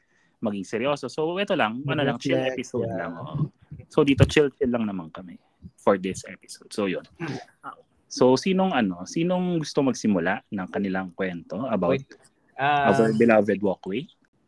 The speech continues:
Speaker 3: Ayun.
Speaker 1: So, yun. Ano ko na lang magsimula? Medyo ano lang naman. Medyo light stories lang naman. Siguro dalawa. Pero yung first ko, ano lang siya, parang siguro general, ah, general kwento lang din siya na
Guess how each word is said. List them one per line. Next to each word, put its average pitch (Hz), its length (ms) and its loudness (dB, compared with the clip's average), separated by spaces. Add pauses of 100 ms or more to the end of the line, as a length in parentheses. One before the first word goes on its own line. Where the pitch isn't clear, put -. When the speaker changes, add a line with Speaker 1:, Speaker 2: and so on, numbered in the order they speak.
Speaker 3:
Ayun. 101 280 -14 (120)
Speaker 1:
So, 160 400 2
yun. 113 240 4
Ano 156 80 2
ko 226 160 4
na 220 80 2
lang 214 160 -2
magsimula? 127 480 -4
Medyo 147 400 -4
ano 147 80 -4
lang 139 160 -2
naman. 90 320 -8
Medyo 135 400 2
light 123 240 2
stories 104 640 -2
lang 87 160 -4
naman. 87 80 -16
Siguro 143 240 0
dalawa. 95 400 2
Pero 202 240 6
yung 226 160 2 (320)
first - 400 -4
ko, 117 240 -4
ano 170 120 -10
lang 202 200 -4
siya, 139 160 -6
parang 165 240 -4
siguro 185 240 -2
general, 131 800 -2 (720)
ah, 120 320 -4
general 190 560 0
kwento 139 440 -4
lang 120 200 -2
din 113 160 -4
siya 110 280 -4
na 90 480 -10